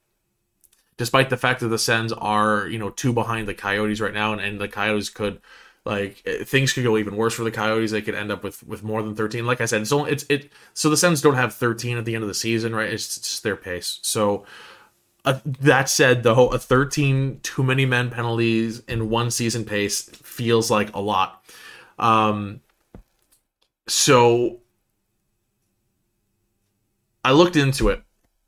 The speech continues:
Uh, and so I went back with, uh, uh, more hockey stats dot com to see, to see how, like, that, that pace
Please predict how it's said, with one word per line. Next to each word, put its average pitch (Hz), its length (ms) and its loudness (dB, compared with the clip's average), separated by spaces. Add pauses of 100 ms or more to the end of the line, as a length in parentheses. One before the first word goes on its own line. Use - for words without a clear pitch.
(380)
Uh, 117 520 4
and 120 260 -2
so 135 80 4
I 123 40 6
went 139 200 4
back 120 300 0
with, 113 240 0
uh, 98 560 0 (360)
uh, 98 480 -2
more 120 200 2
hockey 113 260 0
stats 107 400 -2
dot 98 260 0
com 95 300 -6
to 90 80 -8
see, 101 300 -4
to - 80 -8
see 117 160 -4
how, 113 180 2
like, 104 320 -4
that, 110 260 -2 (140)
that 113 240 -6
pace 110 400 -4